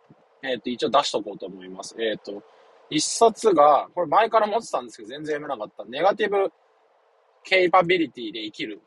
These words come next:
だったかな。えーと、ネガティブケイパビリティを、えーと、主題とした、えーと、三人の、えー、学者先生が、学者の方ですかね、基本的にはね、がお話、対談をするという、えー、形式の、えー、もの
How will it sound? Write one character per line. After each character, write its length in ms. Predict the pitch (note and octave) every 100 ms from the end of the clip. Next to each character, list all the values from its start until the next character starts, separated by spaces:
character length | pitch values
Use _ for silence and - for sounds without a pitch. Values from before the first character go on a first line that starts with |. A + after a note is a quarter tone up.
| _
だ 80 | G#2
っ 20 |
た 80 | G2
か 80 |
な。 140 | A2+ C3 _ _ _ -
え 120 | A#2+
ー 40 | G#2
と、 80 |
ネ 100 | A#2+
ガ 120 | C#3+ F3
テ 80 |
ィ 20 | F#3
ブ 120 | F#3+
ケ 140 | - F#3+
イ 60 |
パ 100 | E3+
ビ 140 | F3+ F#3+
リ 120 | F3+
テ 140 | D#3+
ィ 160 | D#3 D#3
を、 200 | F#3+ - _ _ _ _
え 100 | C3+
ー 60 | B2+
と、 100 | C3
主 180 | - D#3
題 220 | D#3+ D#3+
と 100 | D#3
し 140 | -
た、 260 | A3 G3+ A#2 _ _
え 20 |
ー 40 |
と、 60 | C3+
三 300 | - G3+ G3+
人 240 | G3+ G3
の、 220 | C#3 C#3+ - _ _ _ _
え 280 | A#2 A2+ A2+
ー、 40 |
学 160 | B2+ -
者 100 | D#3
先 160 | D3
生 240 | C#3 D3 A#2+
が、 280 | D#3 C3+ -
学 180 | A2+ B2+
者 200 | - C3+
の 120 | C3+
方 180 | B2+ C3
で 60 | A2
す 80 | -
か 60 |
ね、 80 | A#2+
基 100 | B2+
本 80 | A#2
的 120 | G#2+
に 120 | G#2
は 60 | F#2+
ね、 120 | A2+ _ _ _ C#3
が 180 | F3+
お 60 | D#3
話、 420 | D3 C#3+ C3+ C3
対 220 | D3 D#3+
談 180 | D#3+ D3
を 60 | D3
す 140 | -
る 120 | C#3+
と 120 | C3 G#2+
い 200 | G#2 G2+
う、 60 | _ _ _ -
え 220 | A2+ G#2
ー、 20 |
形 220 | A#2 B2+
式 220 | A2+ - A#2
の、 180 | G2+ - _ _
え 80 | B2+
ー、 20 |
も 140 | A2 G#2
の 180 | G2+